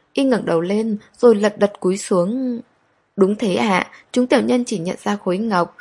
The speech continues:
chứ không biết chủ nhân." Phục Đình chĩa đao vào mặt y. "Nói thật." Chủ tiệm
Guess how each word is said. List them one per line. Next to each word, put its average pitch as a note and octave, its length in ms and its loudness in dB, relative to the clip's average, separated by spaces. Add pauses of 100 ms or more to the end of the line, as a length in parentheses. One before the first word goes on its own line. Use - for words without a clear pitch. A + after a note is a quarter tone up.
(180)
chứ A3+ 200 0
không C#4+ 320 -2
biết E4 240 -2
chủ G#3 260 0
nhân." G3+ 300 -2 (880)
Phục - 180 2
Đình D#3+ 240 -2
chĩa - 200 -2
đao G#3+ 340 -4
vào E3 120 -6
mặt D#3 260 -8
y. F#3 380 -4 (500)
"Nói F3 200 0
thật." F#3+ 280 0 (640)
Chủ - 160 -4 (100)
tiệm F3 160 -6